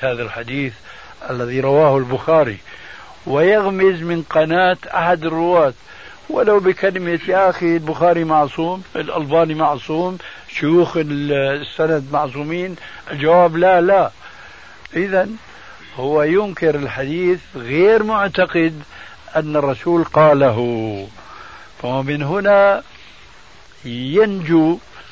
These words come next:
من التكفير الذي يجوز للعالم المسلم أن يوجهه إلى مسلم مثل هذا الغزالي، لكنه يضلل. لماذا؟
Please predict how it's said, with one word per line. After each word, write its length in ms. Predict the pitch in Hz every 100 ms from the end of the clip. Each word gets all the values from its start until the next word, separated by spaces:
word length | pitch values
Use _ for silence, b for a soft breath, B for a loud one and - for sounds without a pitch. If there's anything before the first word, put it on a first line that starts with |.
| B B - -
من 400 | 143 196 202 - -
التكفير 1040 | 160 - - - - - 160 156 156 151 - -
الذي 380 | 127 135 135 135
يجوز 520 | 139 120 151 165 135
للعالم 500 | 131 123 135 135 131
المسلم 640 | 123 135 147 - 147 170 165 B B B B -
أن 160 | 147 139
يوجهه 800 | 131 135 127 175 165 165 160 185
إلى 220 | 139 131
مسلم 560 | 151 147 - 143 147 139 B B B -
مثل 300 | 139 117 127
هذا 220 | 139 131
الغزالي، 500 | 127 120 131 127 110 98 B B B B -
لكنه 640 | 113 117 - 127 127 120 120
يضلل. 640 | 123 123 151 120 110 80 85 - - B B -
لماذا؟ 560 | 156 185 185 131 117